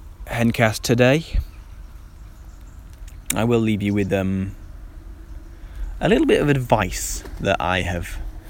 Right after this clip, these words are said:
sort of devised, uh, developed over the years.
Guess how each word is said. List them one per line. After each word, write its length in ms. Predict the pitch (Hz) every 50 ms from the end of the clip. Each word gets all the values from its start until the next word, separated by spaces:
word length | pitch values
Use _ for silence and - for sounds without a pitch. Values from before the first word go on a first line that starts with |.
| - - - - - - - - - - - - - - - - - -
sort 200 | - - 104 92
of 120 | 90 87
devised, 680 | - 101 92 95 95 92 92 92 92 92 92 90 - -
uh, 300 | 92 90 90 87 87 92
developed 360 | 98 92 92 92 92 - -
over 260 | 95 95 90 85 92
the 100 | 92 92
years. 500 | 92 92 92 92 92 95 98 98 107 -